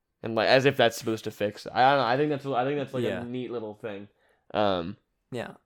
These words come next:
Speaker 1: Yeah.
Speaker 2: Now, there is a nice, there is a nice, um,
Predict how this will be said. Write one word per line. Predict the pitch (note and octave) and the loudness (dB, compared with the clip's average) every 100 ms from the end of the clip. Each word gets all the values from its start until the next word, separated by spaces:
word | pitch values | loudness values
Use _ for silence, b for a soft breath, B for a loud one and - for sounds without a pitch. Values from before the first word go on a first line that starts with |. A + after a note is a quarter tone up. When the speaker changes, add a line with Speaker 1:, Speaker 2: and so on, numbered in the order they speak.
| _ _ _ _ _ _ _ _ _ _ _ _ - | _ _ _ _ _ _ _ _ _ _ _ _ -4
Speaker 1:
Yeah. | |
Speaker 2:
Now, | D3+ D3 D3 C#3 | 0 2 2 0
there | - D#3+ | 0 2
is | G3 G3 | 2 2
a | |
nice, | G3+ F3+ G3 G3+ - | 0 0 0 -4 -4
there | D3+ D3+ | 2 4
is | F3+ A3+ | 4 0
a | |
nice, | F#3 F3+ F3+ E3+ - - - | 0 0 0 -4 -8 -8 -2
um, | C#3 B2+ B2 A#2+ A#2 A#2+ | 0 2 2 0 -4 -14